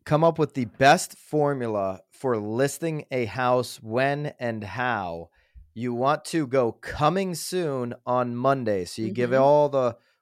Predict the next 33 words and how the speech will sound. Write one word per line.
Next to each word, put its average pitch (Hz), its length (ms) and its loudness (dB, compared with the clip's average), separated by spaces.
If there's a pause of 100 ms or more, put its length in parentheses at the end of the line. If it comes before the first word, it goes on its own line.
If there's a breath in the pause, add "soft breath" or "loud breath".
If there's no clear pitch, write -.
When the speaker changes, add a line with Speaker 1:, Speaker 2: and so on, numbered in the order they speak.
Speaker 1:
portals 147 440 2
twenty-four 143 680 0
hours 123 440 2
so 135 160 -8
that 123 220 -2
the 107 140 -8 (120)
best 180 360 -2
time 165 400 -4
people 160 320 -6
are 127 60 -2
searching 151 440 -6
for 117 160 -6
homes 131 420 -6 (360 soft breath)
is - 180 -8
Tuesday 135 440 -2
at 113 140 -4
eight 139 220 -4
P 120 180 -4
M. 147 240 0
So - 140 -12
your 110 100 -4
coming 131 300 -8
soon 131 300 -8
is 95 200 -10 (160)
showing 139 640 -2 (380)
and 104 200 -10
populating 123 880 -2
a 104 40 -16
Tuesday 117 360 -8
at 110 80 -2
eight 120 160 -6
P 120 120 -6
M. 151 280 -4